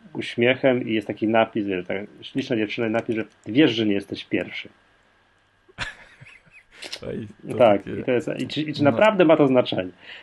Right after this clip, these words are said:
Speaker 1: No i, no jest coś w tym,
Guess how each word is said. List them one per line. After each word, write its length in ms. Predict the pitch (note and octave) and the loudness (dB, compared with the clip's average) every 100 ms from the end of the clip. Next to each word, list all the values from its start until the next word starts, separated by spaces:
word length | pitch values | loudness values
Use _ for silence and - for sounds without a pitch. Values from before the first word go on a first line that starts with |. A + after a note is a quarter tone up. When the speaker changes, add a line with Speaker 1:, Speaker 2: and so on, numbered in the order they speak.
| - | -6
Speaker 1:
No 200 | - - | 0 0
i, 260 | - - - - - _ - - C4 _ - - E3+ D3+ - - - | 0 -2 -4 -16 -18 _ -20 -20 -20 _ -14 -12 -10 -12 -14 -20 -4
no 80 | C#3+ | 2
jest 320 | C#3+ A3+ A#3 | 4 6 4
coś 180 | - A#2+ | 2 -2
w 100 | - | -2
tym, 420 | - A#2 A#2 F#3 | -4 0 0 -2